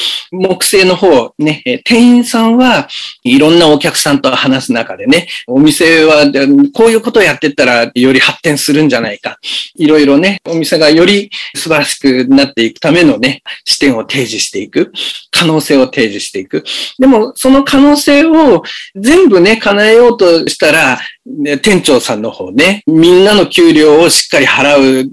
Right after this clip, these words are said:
ことができにくくなってしまったりね、あるいは基本的によくつながっている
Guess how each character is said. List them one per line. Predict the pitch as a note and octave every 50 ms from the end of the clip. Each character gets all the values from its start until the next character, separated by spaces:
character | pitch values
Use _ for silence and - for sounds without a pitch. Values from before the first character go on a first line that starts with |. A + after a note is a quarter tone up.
| - -
こ | C3+ C3
と | C3 C#3+
が | C#3 E3 E3+ D3+ C3+
で | A#2 B2 B2+ C3
き | - -
に | C3 C3+ C3+
く | - -
く | - -
な | D3 B2 A#2
っ | -
て | _ -
し | - - A2+
ま | G#2+ A2
っ | A#2+ -
た | - -
り | - F2+ G2
ね、 | - D#3 F3+ - - - - -
あ | - -
る | G#3+ A#3+
い |
は | A3 F#3 E3 D3 C#3+ - - - - _
基 | - E3+
本 | D#3 D#3 D3+ C#3+
的 | D#3 C#3+ D3
に | C#3+ C#3+ D3
よ | E3 E3+ D#3+
く | - - C#3 C3 C3 C3 C3 A#2+
つ | - -
な | D#3 C#3+ C#3
が | C3+ C3+
っ | C3+
て | - _ - C3+ C3 C3
い | C3
る | C#3+ D#3 D#3 D#3 D#3